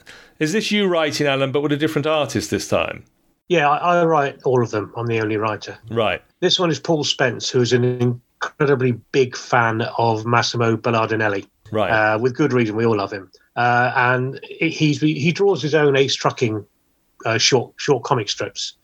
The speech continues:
Speaker 2: and he draws them so well. Um, we said,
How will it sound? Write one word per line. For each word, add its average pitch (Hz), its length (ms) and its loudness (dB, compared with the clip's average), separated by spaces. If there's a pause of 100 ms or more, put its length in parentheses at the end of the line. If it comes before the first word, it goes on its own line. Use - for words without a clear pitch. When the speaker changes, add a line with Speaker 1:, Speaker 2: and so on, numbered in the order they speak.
(480)
Speaker 2:
and 127 180 4
he 127 80 2 (120)
draws 175 260 0
them 131 100 0
so 143 400 2
well. 123 540 -2 (240)
Um, 127 400 -2
we 131 240 0
said, 139 320 0